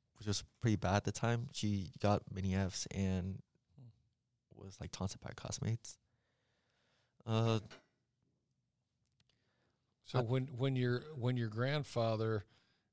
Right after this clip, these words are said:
Speaker 2: um, i-, i-, your gr-, your grandfather's still living. He's st-, he still
Speaker 1: Yep.
Speaker 2: lives in New York?
Speaker 1: Still lives
Speaker 2: He's
Speaker 1: in New
Speaker 2: still
Speaker 1: York.
Speaker 2: cook? He's still a
Speaker 1: He still cooks, but sometimes my grandma does as well.
Speaker 2: Okay. Um, yeah, so ta-, you sorta got into this a little bit.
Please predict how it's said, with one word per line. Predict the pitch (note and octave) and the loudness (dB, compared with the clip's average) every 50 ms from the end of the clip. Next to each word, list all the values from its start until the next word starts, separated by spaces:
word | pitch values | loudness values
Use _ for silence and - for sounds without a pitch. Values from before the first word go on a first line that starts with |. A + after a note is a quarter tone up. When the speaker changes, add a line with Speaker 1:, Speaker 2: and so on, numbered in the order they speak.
| _ - - | _ -8 -4
Speaker 2:
um, | G#2+ G#2 G2+ G2 G2 F#2+ F#2+ F#2+ - - _ _ _ _ _ _ _ - | -2 0 0 0 0 0 -2 -4 -6 -12 _ _ _ _ _ _ _ -2
i-, | A#2+ | -2
i-, | |
your | A#2+ B2 B2 B2+ A#2+ B2 C#3 C3 | 0 0 0 0 0 0 0 0
gr-, | - - - A2 | -2 -4 -2 -2
your | A2 C3 | -2 0
grandfather's | B2 A#2+ C3 D3 C#3+ - C#3+ C3+ C3+ B2 | 4 4 6 6 6 4 4 4 4 4
still | - - - D3 C3+ | 2 2 2 2 4
living. | C3 C#3+ B2+ G#2 F#2 F2+ - - - | 4 4 2 2 -2 -6 -10 -10 -4
He's | A#2 A2+ | 0 0
st-, | - - - B2 - | 0 0 -2 -8 -10
he | A2 | -6
still | G2+ - - - - - A#2+ A#2 | -4 -2 -2 0 0 2 2 4
Speaker 1:
Yep. | A#2 | 4
Speaker 2:
lives | A#2+ A#2+ A2 - | 4 4 4 2
in | B2 A#2 | 2 2
New | A2+ A#2 | 2 2
York? | A#2 A#2+ B2+ C3+ C#3 C#3 A#2+ - - | 2 2 2 2 0 0 -4 -6 -8
Speaker 1:
Still | - - - - A2 | -8 -4 0 2 4
lives | G#2 G#2 G#2 - - | 4 4 4 2 0
Speaker 2:
He's | G2 | 2
Speaker 1:
in | F#2+ | 4
New | - | 4
Speaker 2:
still | G2 G2 G2 | 6 6 4
Speaker 1:
York. | G#2+ G2+ - - - _ _ _ _ _ _ _ - | 4 0 -2 -10 -20 _ _ _ _ _ _ _ -4
Speaker 2:
cook? | - C3+ D#3 - - | -2 -2 -2 -2 -6
He's | - - A2+ G#2 | -10 -6 0 0
still | - - - A#2+ A2+ A2 G#2 | 0 0 0 -2 -2 -2 -2
a | G#2 G2 - _ _ _ _ _ _ _ _ _ - | -4 -6 -8 _ _ _ _ _ _ _ _ _ -20
Speaker 1:
He | - - | -20 -12
still | - - A#2+ A2 | -4 -2 -2 -2
cooks, | - - G2 G2 - | 0 0 -2 -2 -2
but | - - G2+ F#2+ - | -4 -2 -4 -2 0
sometimes | - G#2+ - - G#2 - - | -2 -2 0 0 -2 0 -2
my | F2+ | -6
grandma | - - F2+ F2+ F2 E2+ | -6 -4 -4 -4 -4 -6
does | - F#2+ F#2 F#2+ | -6 -6 -6 -6
as | F#2 F#2 - | -6 -8 -6
well. | G2+ F#2+ F#2+ G2 G#2 G#2 - G#2 | -4 -4 -4 -4 -6 -8 -10 -12
Speaker 2:
Okay. | A2 - - G#2+ G#2+ G#2 - _ _ _ _ _ _ _ _ _ _ - | -10 -8 -6 -6 -6 -8 -10 _ _ _ _ _ _ _ _ _ _ -4
Um, | A2 G#2+ G#2 G#2 G2 F#2+ F#2+ - - _ _ _ _ _ _ _ _ _ _ - | -2 0 0 0 0 -2 -4 -6 -10 _ _ _ _ _ _ _ _ _ _ 2
yeah, | D#3 E3+ D#3+ D3 C3+ | 6 6 6 6 6
so | - - - E3+ E3+ D3+ C#3+ C#3 - - | 6 6 8 8 8 8 6 4 2 2
ta-, | - - - F#3+ - | 4 6 6 4 4
you | D3+ C#3 D#3 E3+ D3+ | 0 2 2 2 2
sorta | - - - - - - G3 F#3 F3 | 0 2 4 6 8 8 10 8 8
got | D3+ D#3+ D3+ D3 D3 | 10 10 10 10 10
into | D#3 D3+ C#3+ C#3+ | 8 6 4 6
this | C#3 C#3+ C3+ - | 6 6 6 6
a | D3+ | 6
little | D3 D3+ D3+ D3 | 8 8 8 8
bit. | B2+ B2 B2 A#2+ A2+ - | 8 8 6 6 6 2